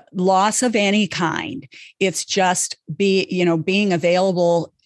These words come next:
and in-, inviting them to conversation and being sensitive to what they're feeling and being, being present with them. If we can do that instead of trying to fix grief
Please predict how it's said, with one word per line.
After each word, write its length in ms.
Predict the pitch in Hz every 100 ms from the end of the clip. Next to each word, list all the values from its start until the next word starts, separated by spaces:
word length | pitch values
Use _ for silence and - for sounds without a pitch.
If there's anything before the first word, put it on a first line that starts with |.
| _
and 300 | 175 170 165
in-, 300 | 180 170 160 -
inviting 580 | 180 175 165 160 170 170
them 180 | 160 160
to 60 |
conversation 1160 | 156 170 165 160 156 - 170 180 - 208 208 240 - - -
and 180 | 190 180
being 260 | 175 170 160
sensitive 760 | - - 170 170 196 180 165
to 120 | - 170
what 240 | 165 160
they're 160 | 175 156
feeling 560 | - 175 165 175 170
and 140 | 160 160
being, 500 | 165 160 165 165 160 143
being 320 | 180 175 170
present 540 | - 170 156 - 160 151
with 260 | 156 143
them. 360 | - 147 - 113 - - - - -
If 180 | 190 -
we 160 | 190 190
can 220 | 208 196
do 180 | 185 175
that 420 | 170 160 175 185 180
instead 460 | 170 - - 165
of 100 | 151
trying 380 | - 180 170 160
to 80 | 151
fix 680 | - - 175 180 - - - _ -
grief 460 | 160 185 185 196